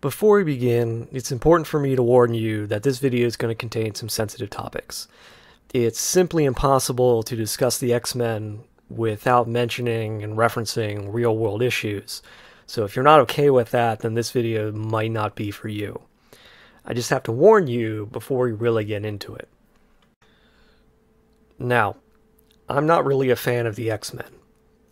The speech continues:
Uh, most of this has to do with how they're handled and they're presented,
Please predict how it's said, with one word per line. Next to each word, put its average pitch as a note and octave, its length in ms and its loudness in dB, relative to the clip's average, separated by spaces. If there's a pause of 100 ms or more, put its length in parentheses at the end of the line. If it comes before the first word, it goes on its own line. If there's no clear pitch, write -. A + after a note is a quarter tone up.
Uh, - 200 -4
most D#3+ 360 4
of C3 120 -2
this A2 380 0
has A#2+ 260 -4
to B2 80 -8
do A#2+ 320 0
with A2 140 -4
how B2 180 2
they're A2 140 -2
handled C3 600 0
and A2+ 100 -6
they're G#2+ 120 -4
presented, A2+ 520 -4